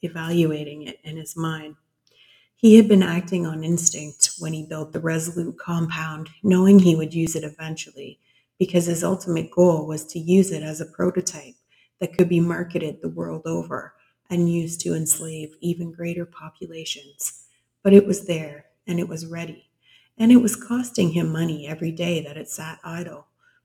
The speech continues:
Plus, there was all that cobalt underground,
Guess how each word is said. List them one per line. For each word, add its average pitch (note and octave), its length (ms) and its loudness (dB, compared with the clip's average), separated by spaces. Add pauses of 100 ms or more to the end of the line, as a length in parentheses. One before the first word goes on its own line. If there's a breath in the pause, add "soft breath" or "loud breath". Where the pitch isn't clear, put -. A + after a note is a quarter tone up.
(120)
Plus, F#3 500 -2
there E3+ 220 -4
was E3+ 180 -4
all E3+ 160 -4
that F3 300 -10
cobalt F3+ 520 -4
underground, D#3+ 760 -16